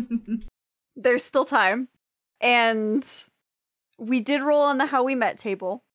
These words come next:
Speaker 2: So that's what she rolled the nat one on. So we went with the age-old trope.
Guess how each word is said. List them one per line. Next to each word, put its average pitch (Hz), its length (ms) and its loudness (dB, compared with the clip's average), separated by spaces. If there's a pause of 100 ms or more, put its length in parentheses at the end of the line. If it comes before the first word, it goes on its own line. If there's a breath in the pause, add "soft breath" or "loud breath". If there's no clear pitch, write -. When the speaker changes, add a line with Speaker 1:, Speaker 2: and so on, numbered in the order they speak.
(520)
Speaker 2:
So 226 800 0 (180)
that's 254 280 2
what 277 80 0
she 277 160 -2
rolled 254 220 0
the 240 80 4
nat 220 260 2
one 202 200 2
on. 233 340 -2 (340)
So 233 720 4
we 247 200 0
went 247 220 0
with 247 160 -4
the - 180 -14
age-old 226 460 -2
trope. 202 420 -2